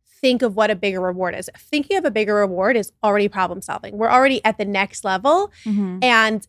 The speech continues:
Speaker 1: it's really hard to get there when we are, our brain is on fire, right?
Speaker 2: Mm-hmm.
Speaker 1: So that, that's, like, step C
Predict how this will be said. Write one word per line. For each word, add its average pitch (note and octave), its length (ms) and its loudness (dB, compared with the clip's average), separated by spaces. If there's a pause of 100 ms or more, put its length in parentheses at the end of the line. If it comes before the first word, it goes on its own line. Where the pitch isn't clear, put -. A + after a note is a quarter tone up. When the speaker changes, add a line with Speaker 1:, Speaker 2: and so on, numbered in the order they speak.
(240)
Speaker 1:
it's B3 220 -4
really A#3 340 -2
hard B3 220 -2
to - 100 -10
get F3+ 300 -6
there D#4+ 260 4
when G#3+ 240 4
we G3+ 220 2
are, F#3+ 400 4 (240)
our A#3+ 100 8
brain G#3+ 260 2
is G#3 120 -4
on G3 140 -4
fire, - 520 -4
right? G#3+ 300 4
Speaker 2:
Mm-hmm. F#3 140 -4
Speaker 1:
So G#3+ 500 4 (500)
that, B3+ 480 4 (160)
that's, C4+ 460 2
like, E4+ 180 2
step - 380 0 (240)
C B3 680 -2